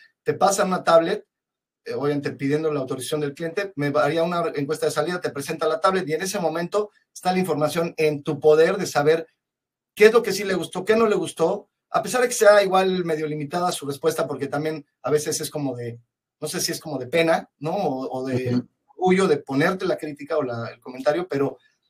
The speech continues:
Speaker 1: pero te llega esa información, es algo palpable y que puedes hacer y lo puedes resolver en ese momento, no tienes que esperarte a que llegue la reseña, como nos pasa a veces, como en Yelp, por ejemplo, ¿no?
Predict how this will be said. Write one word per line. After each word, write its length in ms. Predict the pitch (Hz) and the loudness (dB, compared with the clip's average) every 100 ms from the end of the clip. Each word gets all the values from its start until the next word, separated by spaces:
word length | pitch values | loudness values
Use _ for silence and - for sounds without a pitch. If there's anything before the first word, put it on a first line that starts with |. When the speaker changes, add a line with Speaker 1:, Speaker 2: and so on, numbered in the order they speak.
| _ | _
Speaker 1:
pero 220 | - 147 | 0 2
te 100 | 147 | 2
llega 220 | 151 208 220 | 4 4 4
esa 120 | 165 | 0
información, 460 | 139 131 127 135 | -4 -4 -4 -4
es 80 | 151 | -2
algo 240 | 175 180 180 | -2 0 0
palpable 440 | 131 - 165 170 | 0 2 2 2
y 40 | |
que 120 | 165 139 | -4 -2
puedes 340 | 151 170 185 | 4 4 2
hacer 320 | 139 160 160 - _ - | 0 0 0 -6 _ -6
y 80 | |
lo 100 | 135 | -6
puedes 160 | 135 175 | -2 -4
resolver 300 | 147 147 165 | 0 4 4
en 100 | 160 | 4
ese 220 | 180 180 | -2 -2
momento, 400 | 151 151 175 131 | -4 -4 -6 -4
no 80 | 147 | -4
tienes 180 | 165 175 | -4 -8
que 40 | |
esperarte 380 | - 139 147 143 | -8 0 0 0
a 20 | 143 | -6
que 120 | 135 | -4
llegue 200 | 147 151 | -2 -2
la 100 | 131 | -4
reseña, 560 | 123 147 147 143 131 - _ _ _ | -6 -4 -2 -2 -6 -10 _ _ _
como 300 | 143 139 131 | -2 -2 -2
nos 140 | 120 | -2
pasa 240 | 156 156 | -2 0
a 40 | 143 | -2
veces, 280 | 143 - - | -2 -4 -12
como 280 | 120 120 | -10 -8
en 100 | 120 | -6
Yelp, 260 | 127 160 143 | 2 2 2
por 120 | 123 | -8
ejemplo, 300 | 120 127 123 | -10 -10 -8
¿no? 220 | 120 - | -8 -8